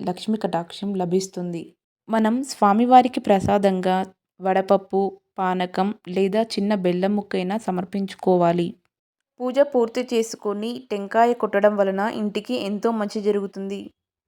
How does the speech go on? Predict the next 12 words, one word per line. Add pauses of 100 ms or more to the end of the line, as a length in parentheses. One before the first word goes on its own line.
(460)
ఎవరైతే
ఇలా
తొలి
ఏకాదశి
రోజున
పూజ
చేసుకుంటారో
వారు
కోరుకున్న
కోరికలు
తప్పకుండా
నెరవేరుతాయి.